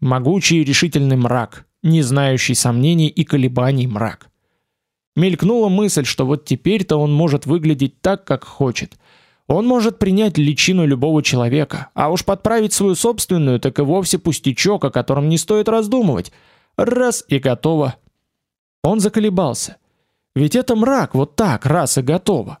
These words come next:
А он вечно рефлексирующий Олег. Он по своей природе не может вот так. А если сможет, то это будет уже не Олег, еще не мрак. Для мрака надо много чего, но уже не будет Олегом.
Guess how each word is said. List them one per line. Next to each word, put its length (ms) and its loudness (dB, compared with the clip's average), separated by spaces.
А 200 0
он 280 2
вечно 460 0
рефлексирующий 880 0
Олег. 400 -4
Он 240 0
по 100 0
своей 300 0
природе 500 0
не 140 0
может 360 0
вот 240 -4
так. 380 -6
А 100 2
если 300 0
сможет, 460 0
то 80 0
это 220 0
будет 320 -2
уже 180 2
не 120 2
Олег, 400 0
еще 380 2
не 160 2
мрак. 500 -2
Для 220 2
мрака 380 0
надо 260 0
много 360 0
чего, 340 -4
но 220 2
уже 180 2
не 120 2
будет 320 -2
Олегом. 460 -2